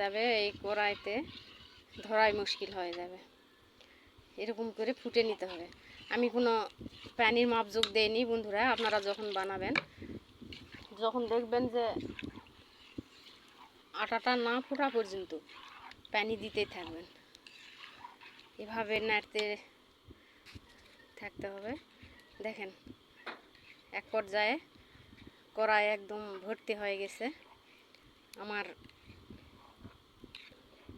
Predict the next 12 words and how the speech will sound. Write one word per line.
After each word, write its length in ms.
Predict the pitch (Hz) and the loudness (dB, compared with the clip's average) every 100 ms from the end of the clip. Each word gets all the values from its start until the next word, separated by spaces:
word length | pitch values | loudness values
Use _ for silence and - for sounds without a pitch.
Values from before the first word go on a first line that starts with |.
| - - _ - - - - 214 | -18 -20 _ -16 -16 -16 -14 -2
ইয়া 180 | 214 202 196 - | 2 2 2 0
প্রায় 240 | 202 196 202 | 0 0 -2
হয়ে 200 | 202 202 190 | -4 -2 -4
আসছে। 260 | - - 247 330 - - - - - - - - - - - - - - | -6 -4 -4 -4 -12 -20 -20 -20 -18 -14 -12 -12 -14 -20 -20 -20 -20 -8
আমি 140 | 208 226 | 0 2
এই 60 | 220 208 | 4 4
জাগ 160 | 208 208 | 4 4
দিয়ে 140 | 202 208 214 | 4 6 6
এক 60 | 196 | 4
জগ 120 | 208 - 208 | 0 2 -2
পানি 200 | 202 196 190 | -2 -2 -4
দিয়েছিলাম, 460 | 190 - 196 208 | -4 -6 -4 -4